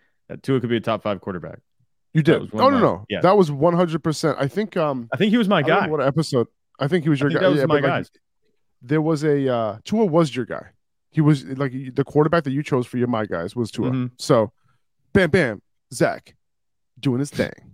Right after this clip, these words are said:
Speaker 2: Love it.
Speaker 1: Feeling
Speaker 2: I love
Speaker 1: it.
Speaker 2: it. I mean, and, and look, it's looking like that's gonna be the case, man. It look, it's looking like he is gonna be a top five quarterback this week, this year,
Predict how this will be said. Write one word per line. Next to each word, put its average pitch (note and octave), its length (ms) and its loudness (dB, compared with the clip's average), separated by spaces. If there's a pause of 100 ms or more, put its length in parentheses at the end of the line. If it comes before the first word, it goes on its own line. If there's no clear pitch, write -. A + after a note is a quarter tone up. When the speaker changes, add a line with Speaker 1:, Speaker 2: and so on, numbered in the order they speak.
(200)
Speaker 2:
Love A#2+ 160 2
it. - 160 -6
Speaker 1:
Feeling C3 200 2
Speaker 2:
I - 20 2
love A#2 140 2
Speaker 1:
it. - 20 -8
Speaker 2:
it. - 80 -12
I D3+ 60 0
mean, D#3+ 180 2
and, D#3 180 -2
and D#3 200 0
look, D3+ 160 0
it's - 220 -10
looking C#3+ 300 0
like B2 120 -4
that's A#2+ 160 -6
gonna A#2 120 -8
be G#2+ 60 -4
the G2+ 80 -8
case, G2 260 -8
man. G2+ 140 -6
It B2 80 -6
look, C3+ 220 -2
it's B2 100 -6
looking C#3 140 -4
like B2 120 -4
he A#2+ 80 -4
is A2+ 100 -4
gonna G#2+ 120 -10
be G2+ 60 -8
a - 20 -18
top F#2+ 220 -12
five G2 180 -8
quarterback G#2 340 -4
this - 160 -14
week, C#2+ 220 -10
this A#2+ 260 -6
year, A#2 200 2